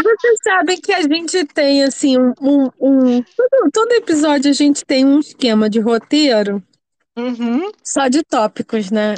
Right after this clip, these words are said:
Speaker 1: E aí você vê, Vânia falou isso, e é exatamente o negócio que a Jane Austen colocou numa carta para a irmã Cassandra,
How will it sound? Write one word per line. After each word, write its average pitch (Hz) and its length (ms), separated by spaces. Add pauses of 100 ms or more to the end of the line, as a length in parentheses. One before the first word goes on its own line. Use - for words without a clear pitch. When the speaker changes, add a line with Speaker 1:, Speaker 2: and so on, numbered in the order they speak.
Speaker 1:
E 247 220
aí 254 260
você 277 280
vê, 277 180
Vânia 262 360
falou 254 380
isso, 247 600
e 277 100
é 285 120
exatamente 254 1160
o 269 140
negócio 240 720
que 294 240
a 330 120
Jane 247 300
Austen 226 420
colocou 247 480
numa 285 280
carta 233 580 (480)
para 320 240
a 359 40
irmã 262 360
Cassandra, 233 960